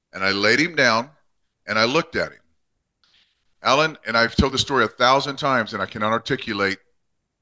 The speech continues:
th-, th-, this moment other than this. This little boy t-, took a deep breath.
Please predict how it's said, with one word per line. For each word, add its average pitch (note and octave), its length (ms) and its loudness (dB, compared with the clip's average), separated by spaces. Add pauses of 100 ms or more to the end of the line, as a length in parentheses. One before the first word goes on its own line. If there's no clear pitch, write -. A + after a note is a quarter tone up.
(640)
th-, G#2 180 -20
th-, G#2 220 -4
this G#2+ 220 0
moment B2 400 0 (140)
other A#2+ 160 2
than G#2+ 220 -2
this. A2 400 -2 (640)
This - 160 -4
little D3 180 0
boy C3 460 2 (1200)
t-, - 80 -2 (220)
took A2+ 200 -6
a G#2 60 -2
deep A2+ 420 -2
breath. A#2+ 460 2